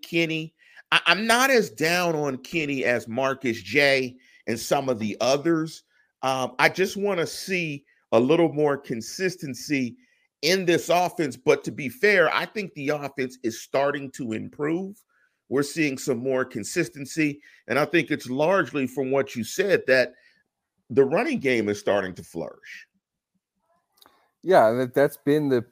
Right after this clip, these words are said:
Speaker 2: the main thing because it's really all that they have. I mean, I, I believe, somebody keep me honest, but it, by my count, it's about three hundred and seventy rushing yards the last two weeks.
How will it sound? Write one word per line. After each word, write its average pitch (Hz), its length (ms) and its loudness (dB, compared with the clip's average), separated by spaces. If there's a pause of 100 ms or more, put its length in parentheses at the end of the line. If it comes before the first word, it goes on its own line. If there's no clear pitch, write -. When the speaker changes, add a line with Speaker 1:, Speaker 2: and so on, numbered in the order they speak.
Speaker 2:
the 117 100 2
main 120 400 0
thing 135 360 -2
because 107 300 -6
it's 104 180 -14
really 117 220 2
all 107 160 4
that 110 160 -4
they 107 140 0
have. 180 280 -2
I 98 60 -10
mean, 113 260 -4
I, 120 280 -2
I - 20 2
believe, 113 680 -2 (160)
somebody 127 320 -6
keep - 200 -8
me 104 120 -4
honest, 107 360 -2
but 104 60 -6
it, 101 460 -8
by 101 160 4
my 117 180 0
count, 110 240 -2
it's 95 80 -12
about 101 240 -2
three 156 220 -2
hundred 143 160 -6
and 101 100 -12
seventy 131 320 0
rushing 104 360 -2
yards 87 240 -8
the 95 60 -10
last 98 300 -4
two 87 100 -14
weeks. 95 420 -10